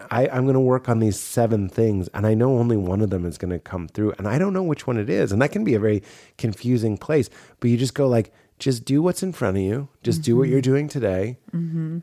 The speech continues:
Speaker 1: and then do nothing."
Speaker 2: Yeah.
Speaker 1: And there's a lot of, like, "Why are you rushing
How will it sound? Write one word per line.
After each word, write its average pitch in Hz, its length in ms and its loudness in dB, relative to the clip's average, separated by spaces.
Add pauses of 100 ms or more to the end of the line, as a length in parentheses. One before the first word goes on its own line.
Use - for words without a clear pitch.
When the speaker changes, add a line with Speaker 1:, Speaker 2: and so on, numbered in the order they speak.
(140)
Speaker 1:
and 107 280 2
then 110 180 2
do 113 160 2
nothing." 110 460 -2 (360)
Speaker 2:
Yeah. 139 500 -6
Speaker 1:
And 113 140 2
there's 120 140 2
a 127 60 4
lot 113 400 4
of, 113 240 2
like, 98 480 -2 (840)
"Why 120 340 -6
are 185 60 0
you 156 220 4
rushing 104 960 -2